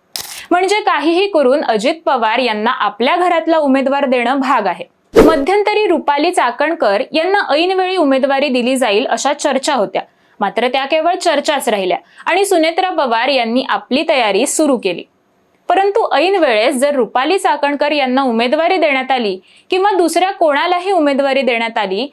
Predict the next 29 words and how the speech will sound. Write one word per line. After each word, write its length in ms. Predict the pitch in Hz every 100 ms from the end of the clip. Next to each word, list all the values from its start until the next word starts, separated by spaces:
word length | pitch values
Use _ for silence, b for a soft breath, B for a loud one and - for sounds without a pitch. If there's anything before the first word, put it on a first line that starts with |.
| b _
तर 100 | 269
पवार 440 | 285 262 233 285 381
विरुद्ध 400 | 381 359 285 302
पवार 360 | 320 269 262 285
कुटुंबात 540 | 262 262 254 247 214 -
पडलेली 420 | 254 220 226 240 285
फूट, 400 | - 330 226 - _ _ _ _ _ _ _ _ _ _ _ B -
ही 120 | 392
फूट 340 | 392 392 427
नाही, 340 | 381 294 269 302
यावर 280 | 254 240 285
पुन्हा 380 | 277 240 214 254
शिक्कामोर्तब 720 | 302 - 277 247 202 202 196
होईल. 180 | 190 175 - 240
भारतीय 440 | 285 294 392 427
जनता 300 | 415 381 370
पक्षाला 520 | 359 339 - 311 294 330
शरद 280 | 320 247 285 -
पवार 260 | 302 285 285
यांनी 300 | 262 247 262
दोन 200 | 254 226
हजार 220 | 226 262
एकोणीसच्या 640 | 208 208 262 320 - 370
निवडणुकीत 680 | 320 262 277 285 285 240 -
उघड 340 | 285 262 370
उघड 260 | 381 330 339
आव्हान 320 | 254 254 247
केलं 200 | 240 214
होतं, 240 | 202 180